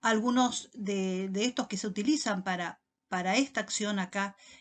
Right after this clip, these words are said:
en sistema respiratorio tenemos la budesonida, fluticasona, beclometasona, estos tres por vía inhalatoria, en cambio por vía oral, prednisolona y prednisona,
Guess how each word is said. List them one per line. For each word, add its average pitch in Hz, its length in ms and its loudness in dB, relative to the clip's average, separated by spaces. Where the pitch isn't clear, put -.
en 226 400 -4
sistema 196 420 0
respiratorio 220 800 -2
tenemos 208 720 -2
la 190 340 2
budesonida, 208 1300 4
fluticasona, 240 1500 2
beclometasona, 208 1300 4
estos 226 260 -4
tres 302 260 2
por 190 280 -2
vía 208 160 0
inhalatoria, 208 800 0
en 208 140 0
cambio 214 340 2
por 202 160 0
vía 202 200 2
oral, 254 360 6
prednisolona 202 720 2
y - 40 -4
prednisona, 202 880 2